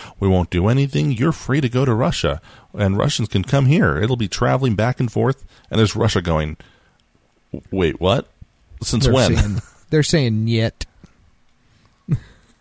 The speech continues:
Speaker 2: <laughs> Yeah, I, I, I think it's cool, and I think it's about time, but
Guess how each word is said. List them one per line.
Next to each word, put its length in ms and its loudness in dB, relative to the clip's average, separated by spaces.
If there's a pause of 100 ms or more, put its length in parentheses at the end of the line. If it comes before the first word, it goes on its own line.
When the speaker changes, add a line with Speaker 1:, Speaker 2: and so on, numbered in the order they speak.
(100)
Speaker 2:
<laughs> 1000 -4
Yeah, 240 -2
I, 280 2
I, 280 -2 (440)
I 400 2 (360)
think 180 2
it's 160 2
cool, 500 6
and 160 0
I 100 2
think 180 0
it's 100 -2
about 300 -4
time, 400 -2 (180)
but 240 -2